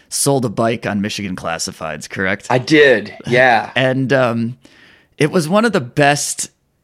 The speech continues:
Speaker 1: uh, submissions, or I don't know what you would <laughs> say, uh, um, the,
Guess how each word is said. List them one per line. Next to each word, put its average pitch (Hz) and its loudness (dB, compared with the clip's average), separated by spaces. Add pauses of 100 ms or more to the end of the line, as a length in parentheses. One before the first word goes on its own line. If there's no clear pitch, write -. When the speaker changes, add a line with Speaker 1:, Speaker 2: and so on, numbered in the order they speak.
(160)
Speaker 1:
uh, 120 -2
submissions, 143 -2
or 117 0
I 131 0
don't 147 2
know 120 -2
what 120 -4
you 110 -2
would 107 -4
<laughs> - -4
say, 131 -2 (280)
uh, 117 2 (520)
um, 101 -2
the, 117 -2